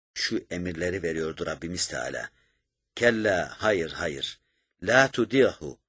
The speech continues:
ona itaat etme. O seni engellemek istese de, o seni Kur'an'dan,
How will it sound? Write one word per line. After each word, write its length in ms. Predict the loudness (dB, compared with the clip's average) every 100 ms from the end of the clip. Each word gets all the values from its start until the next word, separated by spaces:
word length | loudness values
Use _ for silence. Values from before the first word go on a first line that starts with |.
| _ _ 0
ona 240 | 6 6
itaat 400 | 6 6 6 6
etme. 420 | 2 2 -6 -8 _ _ _ _ _ _
O 100 | -2
seni 260 | 4 4 4
engellemek 720 | 2 4 4 6 4 2 0
istese 460 | -2 2 4 4
de, 160 | 4 -2 _ _ _ _ _ _ _ -2
o 160 | 0
seni 500 | 0 -2 -2 -2 -4 -8 _ _ _
Kur'an'dan, 680 | -6 -4 -4 -4 -4 -4